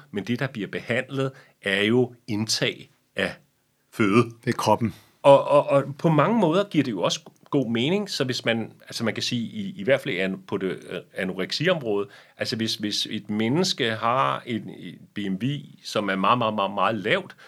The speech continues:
Speaker 1: så, så er man jo i en livstruende tilstand, og så kan det være nødvendigt at sondemade for overhovedet at komme i gang, for at mennesket kan overleve til overhovedet at få noget behandling.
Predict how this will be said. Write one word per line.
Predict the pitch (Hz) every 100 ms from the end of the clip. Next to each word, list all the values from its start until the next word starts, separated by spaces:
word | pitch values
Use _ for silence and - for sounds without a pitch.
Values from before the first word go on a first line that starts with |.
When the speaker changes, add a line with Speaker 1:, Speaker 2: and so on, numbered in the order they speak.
| - - _
Speaker 1:
så, | - - 156 -
så | - - 139 143
er | 127
man | 117 110
jo | 98 98
i |
en | 92
livstruende | 170 190 165 123 101
tilstand, | 95 135 185 - 147 -
og | -
så | 147
kan | - 147
det | 123 107
være | 95 92
nødvendigt | 92 92 160 156 135
at | 92
sondemade | 104 107 165 151 113 98 101 104
for | 113
overhovedet | 92 101 107 135 -
at | -
komme | - 90
i | 87
gang, | 101 131 160 - _ _ _
for | 117 95
at |
mennesket | 98 110 - 131 - - -
kan | 107 104
overleve | 110 156 185 117 - 98 95
til | - 90
overhovedet | 98 147 151
at |
få | - 127 127
noget | 123 87
behandling. | 76 85 - 87 85